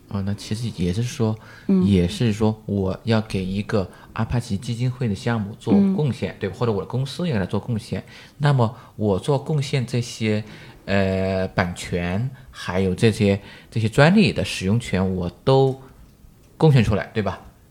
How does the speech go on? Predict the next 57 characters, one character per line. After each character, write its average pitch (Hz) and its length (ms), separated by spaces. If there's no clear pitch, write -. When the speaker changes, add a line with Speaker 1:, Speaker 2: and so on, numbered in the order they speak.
Speaker 1:
都 147 120
授 147 280
予 - 20
阿 101 160
帕 117 80
奇 104 100
基 95 120
金 104 100
会， 113 140
对 - 120
吧？ - 140
Speaker 2:
嗯， 202 320
对。 185 240
其 - 180
实 302 240
它 294 180
的 247 160
这 226 160
个 196 140
C 269 180
C 277 100
L 214 140
A 254 160
里 254 140
面 165 180
也 160 100
会 196 260
给 175 220
你 180 200
一 - 120
个， - 160
或 202 120
者 190 60
说 - 260
S 208 200
G 247 160
A 254 80
中 240 280
也 175 160
会 202 200
有 180 120
一 - 80
个 - 80
附 220 140
件。 269 260
其 - 80
实 269 120
在 277 120
这 285 80
个 269 80
过 254 120
程 247 80
当 254 140
中， 254 180
你 214 100
其 - 200
实， 220 340